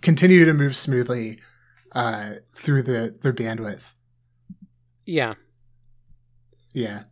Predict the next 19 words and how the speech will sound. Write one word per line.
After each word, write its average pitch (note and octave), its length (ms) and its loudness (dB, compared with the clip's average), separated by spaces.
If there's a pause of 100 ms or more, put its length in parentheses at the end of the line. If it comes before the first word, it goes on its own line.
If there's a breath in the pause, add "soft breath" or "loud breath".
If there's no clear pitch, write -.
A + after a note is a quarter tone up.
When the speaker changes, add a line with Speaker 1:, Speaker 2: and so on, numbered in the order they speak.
(300)
Speaker 1:
It, E3+ 220 2
it's F3+ 140 2
always E3+ 340 6
pro-, D3+ 240 2
<laughs> - 440 -8
it's - 120 -6
always D#3 180 4
problematic B2 540 0
when B2+ 100 -4
your A#2+ 120 -4
internet A#2 320 -8
gets - 240 -8
too C3 100 -8
dry. A2 480 -10 (800)
Um, A2+ 460 -12
Speaker 2:
Oh, D3+ 220 6
I D#3 180 6
hate D3+ 200 4
it. A2 160 -4